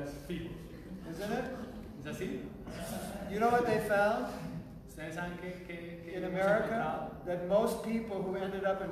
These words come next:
Speaker 2: prison were told by their parents, "You're useless bums, you're gonna end up in jail."
Speaker 1: La, la mayor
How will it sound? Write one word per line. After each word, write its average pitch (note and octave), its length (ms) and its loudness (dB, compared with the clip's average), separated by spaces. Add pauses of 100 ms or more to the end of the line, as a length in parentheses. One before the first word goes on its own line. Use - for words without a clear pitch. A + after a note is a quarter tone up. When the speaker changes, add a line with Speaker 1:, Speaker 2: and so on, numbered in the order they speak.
Speaker 2:
prison G3 480 0 (200)
were D#3+ 120 -4
told F#3+ 340 0
by F#3 160 6
their F3 220 2
parents, F3+ 400 0 (320)
"You're E3 120 0
useless F#3+ 520 0
bums, F3+ 500 2 (340)
you're D#3+ 120 -4
gonna E3+ 140 0
end E3 200 2
up E3 160 2
in D3+ 160 -2
jail." C3+ 240 -2 (680)
Speaker 1:
La, D3 260 -6
la D3+ 80 -4
mayor D#3 260 -6